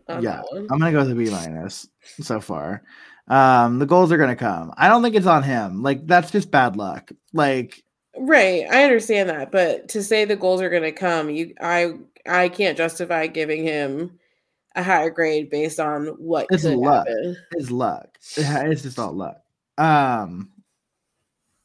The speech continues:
Speaker 2: so, uh, we'll move on to a guy who I, like I said, I'm shocked to learn is my age. Um, and that's Ivan Provorov. And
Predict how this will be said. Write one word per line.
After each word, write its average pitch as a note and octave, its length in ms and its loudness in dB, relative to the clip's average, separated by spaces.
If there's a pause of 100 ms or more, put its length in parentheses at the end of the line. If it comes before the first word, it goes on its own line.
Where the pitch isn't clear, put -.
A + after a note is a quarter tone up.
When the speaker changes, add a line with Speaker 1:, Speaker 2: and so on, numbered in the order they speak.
(160)
Speaker 2:
so, D#3 480 0
uh, C#3+ 180 -4 (960)
we'll F3 200 0
move A3 200 0
on G#3+ 280 0
to G#3+ 140 -2
a G3+ 80 0
guy A#2+ 640 0
who A#2+ 320 -4
I, B2 200 0
like B2+ 160 -4
I C3+ 60 -4
said, A#2+ 240 -6
I'm A#2 220 -4
shocked B2+ 320 -4
to D#3 100 -6
learn A#2+ 220 -4
is A#2 100 -10
my A#2 220 -8
age. F2 260 -12 (400)
Um, B2+ 720 0 (160)
and D#3 120 0
that's C#3+ 340 0
Ivan D#3 300 2
Provorov. B2+ 920 -4 (500)
And C#3 840 -4